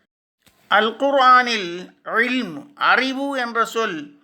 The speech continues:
சுமார் எண்பது முறை பயன்படுத்தப்பட்டுள்ளதெனின், அது பகுத்தறிவுக்கு கொடுத்திருக்கும் முக்கியத்துவத்தை விளங்க முடிகின்றது.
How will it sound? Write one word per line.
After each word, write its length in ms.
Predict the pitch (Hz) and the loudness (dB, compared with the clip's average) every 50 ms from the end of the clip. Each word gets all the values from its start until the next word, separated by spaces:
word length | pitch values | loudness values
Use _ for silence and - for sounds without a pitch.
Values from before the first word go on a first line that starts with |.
| _ _ _ _ _ _ - | _ _ _ _ _ _ -14
சுமார் 560 | - 208 220 226 247 247 247 254 247 - - | -6 -4 0 4 6 6 6 6 4 0 -6
எண்பது 640 | 196 220 247 262 269 254 247 285 277 254 277 277 262 | -4 -4 -2 -2 -4 0 2 2 2 2 -2 -6 -6
முறை 380 | 240 240 233 240 247 254 247 | -6 -6 -2 0 0 0 -2
பயன்படுத்தப்பட்டுள்ளதெனின், 1900 | 196 - 214 220 233 240 247 226 247 247 226 240 208 - - 240 208 - - 233 226 - - 247 233 233 233 226 220 196 196 202 208 214 233 262 277 294 - _ _ _ _ _ _ _ _ _ _ _ _ | -2 -2 -2 0 0 -2 -4 -2 -2 0 0 -2 -8 -4 -6 -6 -6 -2 0 0 0 0 -2 -10 -8 -2 0 0 0 0 -2 -4 -4 -4 -4 -4 -4 -6 -10 _ _ _ _ _ _ _ _ _ _ _ _
அது 460 | - 190 208 220 220 262 277 277 269 | 2 4 4 4 2 0 0 0 -2
பகுத்தறிவுக்கு 1120 | 277 - 220 196 196 208 269 262 - - 277 262 262 262 254 254 262 220 196 254 247 220 - | -4 0 2 2 2 2 -4 -12 -8 -2 0 0 0 0 -6 -10 -12 -12 -10 -14 -14 -14 -10
கொடுத்திருக்கும் 920 | - 226 220 220 247 220 - - 254 247 233 247 214 - - 240 226 220 | -8 -6 -6 -4 -6 -8 -10 -10 -8 -8 -8 -8 -10 -8 -6 -4 -4 -4
முக்கியத்துவத்தை 1040 | 214 220 214 180 - - 233 247 240 233 - - - 226 226 220 - - 240 247 247 | -4 -4 -6 -8 -10 -4 0 2 2 2 0 -4 -2 -2 -2 -2 -2 -4 -4 -4 -4
விளங்க 500 | 220 202 214 208 220 226 233 226 247 233 | -4 -4 0 2 2 0 2 -2 -4 -4
முடிகின்றது. 760 | 220 220 202 220 185 220 214 202 185 196 190 170 165 143 | -4 -6 -10 -10 -10 -10 -12 -8 -4 -4 -4 -4 -4 -12